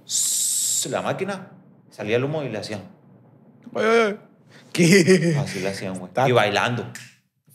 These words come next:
Speaker 1: Le hacían los vatos, güey.
Speaker 2: Eh, están también
Speaker 1: Neta, pa.
Speaker 2: dañados, güey, están dañados, ¿no?
Speaker 1: Algo, imagínate, güey, estar ahí, eh, viendo todo eso, esas, esos escenarios, güey, y darte cuenta de que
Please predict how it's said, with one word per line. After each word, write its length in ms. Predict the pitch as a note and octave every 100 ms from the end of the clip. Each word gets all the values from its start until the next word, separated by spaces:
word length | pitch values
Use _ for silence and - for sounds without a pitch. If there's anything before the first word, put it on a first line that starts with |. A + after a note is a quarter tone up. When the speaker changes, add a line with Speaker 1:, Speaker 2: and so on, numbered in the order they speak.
| - - - _ _ _ _ _ -
Speaker 1:
Le 60 |
hacían 200 | G2 G2+
los 100 | G2+
vatos, 320 | G2+ - - G2
güey. 140 | F#2+ _ _ _ _ _ _
Speaker 2:
Eh, 320 | - F#2 F#2+ F#2
están 200 | C3+ F#3
también 260 | D3 C#3
Speaker 1:
Neta, 140 | A#2+ B2
pa. 100 | B2
Speaker 2:
dañados, 400 | G#2+ G#2 G2+ G2+
güey, 80 | A#2
están 260 | A#2+ G#2+ G#2+
dañados, 520 | A#2 G#2+ G2 F2+ -
¿no? 80 | G2
Speaker 1:
Algo, 720 | A#2 C3 E3 F3+ - - _ _ _ _ _
imagínate, 520 | F3+ F3+ D#3+ G#3 G#3+
güey, 420 | A3+ A#3 A#3 A3+ - - _ _
estar 360 | D#3 D#3 E3+ F#3
ahí, 400 | F#3+ F#3+ G3+ G3
eh, 600 | F3+ E3+ D#3+ D3+ C#3+ C#3 A#2+
viendo 320 | C#3+ D#3+ F3+
todo 180 | E3+ E3
eso, 320 | E3+ F3+ D3+
esas, 540 | D3+ D3 E3 D#3+ C#3+ - -
esos 300 | C3 C3 D#3
escenarios, 640 | C3+ D3 B2 C3 D3+ E3
güey, 200 | E3+ F3 F3 - _ _ _ _ _ _
y 80 | C#3
darte 340 | C3 B2+ D#3+
cuenta 640 | D#3+ D3 D3 - E3 D#3 -
de 240 | C#3 C3+
que 720 | - B2+ A#2+ A2+ G#2 D2+ -